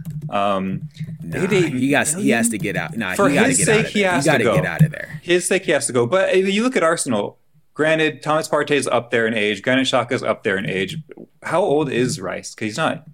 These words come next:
Speaker 1: super young, but he's not that old. He's, like, twenty-seven out of the
Speaker 2: He's, like,
Speaker 1: oldest.
Speaker 2: twenty-one.
Speaker 1: That's how young
Speaker 2: No,
Speaker 1: he is?
Speaker 2: Declan Rice? Yeah,
Speaker 1: I didn't know he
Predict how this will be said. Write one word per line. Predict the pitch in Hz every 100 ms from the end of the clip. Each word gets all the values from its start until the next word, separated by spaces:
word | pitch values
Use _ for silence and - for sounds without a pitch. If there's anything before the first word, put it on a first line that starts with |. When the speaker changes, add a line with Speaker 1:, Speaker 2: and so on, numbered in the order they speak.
| _ - _
Speaker 1:
super | - 151 - 226 - 92
young, | 92
but | 98
he's | 104
not | 165
that | 95 98
old. | 113 90
He's, | -
like, | -
twenty-seven | - 104 - - - 104 143 185
out | 180 180
of |
the | 180
Speaker 2:
He's, | 190
like, | 220
Speaker 1:
oldest. | 214
Speaker 2:
twenty-one. | 320 320 311 214 165 - 156
Speaker 1:
That's | 151 240 254
how | 254 247
young | 196 240
Speaker 2:
No, | 247
Speaker 1:
he | 370
is? | 392 -
Speaker 2:
Declan | 160 - 214 175
Rice? | 190 294 349 - - _ 156
Yeah, | 160 -
Speaker 1:
I |
didn't | 190
know |
he | 269